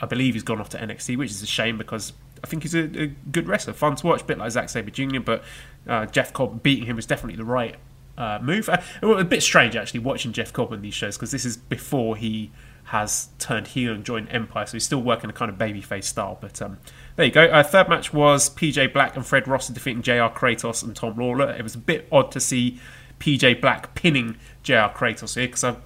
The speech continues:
I really thought they might do more to build up J R Kratos. He's a massive dude to build him up as a monster heel. And having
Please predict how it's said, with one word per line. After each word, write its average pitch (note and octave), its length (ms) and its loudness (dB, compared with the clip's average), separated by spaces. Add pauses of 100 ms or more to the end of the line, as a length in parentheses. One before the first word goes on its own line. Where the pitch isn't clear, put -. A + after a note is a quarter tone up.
I - 20 -2
really F3+ 220 2
thought D#3+ 160 0
they C3+ 80 4
might C3 220 -2
do B2 100 -2
more B2 160 -2
to A#2 100 -8
build B2+ 220 0
up A2 180 -2
J A#2 100 -4
R G2+ 120 -6
Kratos. G2+ 380 -8
He's A2 100 -8
a A2 40 -10
massive A#2+ 460 -2
dude - 280 -2
to - 60 -14
build A#2+ 220 -4
him A2 100 -8
up - 140 -12
as A2 100 -10
a G#2 120 -10 (260)
monster A2+ 320 -6
heel. A2 160 -12
And G#2 100 -10
having C#3+ 340 -2